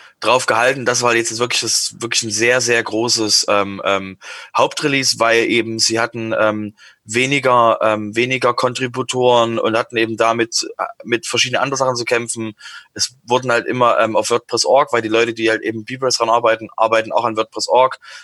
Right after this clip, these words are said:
Die waren halt mit verschiedenen Aufgaben dort mit den Foren, ähm, beteiligt und da war eben sehr viel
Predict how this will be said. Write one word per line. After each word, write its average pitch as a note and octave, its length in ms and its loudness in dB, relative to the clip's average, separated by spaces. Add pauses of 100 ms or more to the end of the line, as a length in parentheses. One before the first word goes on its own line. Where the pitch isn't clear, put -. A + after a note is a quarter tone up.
(160)
Die A#2+ 100 -8
waren B2 120 2
halt A#2 280 2
mit A2 180 -4
verschiedenen A#2+ 460 -2
Aufgaben A2+ 580 0
dort C3+ 220 0
mit B2+ 100 -4
den A#2+ 180 -4
Foren, A#2 840 0 (360)
ähm, A2+ 280 0
beteiligt A#2 640 0
und G#2+ 80 -4
da A2 120 2
war A#2+ 140 4
eben A#2 160 -2
sehr A#2+ 240 2
viel A#2 400 0